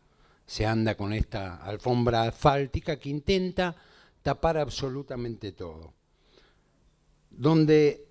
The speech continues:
los relatos mágicos, donde los relatos mágicos que tanto se afirman, que yo he escuchado en ese acto, que obviamente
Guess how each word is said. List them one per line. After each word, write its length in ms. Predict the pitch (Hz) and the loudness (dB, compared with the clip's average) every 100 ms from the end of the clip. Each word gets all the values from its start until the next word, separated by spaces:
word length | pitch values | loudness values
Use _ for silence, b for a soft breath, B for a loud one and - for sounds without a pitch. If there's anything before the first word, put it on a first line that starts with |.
| _ | _
los 340 | 95 117 143 131 | -8 4 4 4
relatos 480 | 151 180 226 - 143 | 2 -2 -4 -2 -2
mágicos, 760 | 180 160 123 113 113 117 - _ _ _ _ - | -2 -4 -6 -8 -8 -10 -14 _ _ _ _ -20
donde 240 | 95 101 | -18 -14
los 160 | 95 87 | -14 -14
relatos 440 | 98 123 127 113 | -10 -10 -8 -4
mágicos 640 | 113 120 110 101 104 110 - b b b b b b b _ _ | -2 -2 -4 -8 -8 -10 -12 b b b b b b b _ _
que 140 | 104 | -6
tanto 420 | 101 147 139 135 110 | 4 6 6 4 2
se 100 | 117 | 0
afirman, 720 | - 147 120 101 104 107 120 _ _ _ _ _ _ b b _ | -2 -4 -2 -4 -4 -6 -10 _ _ _ _ _ _ b b _
que 140 | 139 | -2
yo 140 | 170 | 0
he 20 | 202 | -2
escuchado 720 | - 151 202 175 123 107 98 - _ _ _ _ _ _ _ _ _ _ | -2 2 6 6 4 2 -6 -16 _ _ _ _ _ _ _ _ _ _
en 160 | 113 120 | 2 4
ese 340 | 127 - 123 | 4 4 4
acto, 560 | 139 120 - 107 87 - | 2 0 -4 -4 -4 -2
que 140 | 135 | 2
obviamente 840 | 185 190 143 135 156 127 113 101 | 4 4 2 2 2 0 0 -4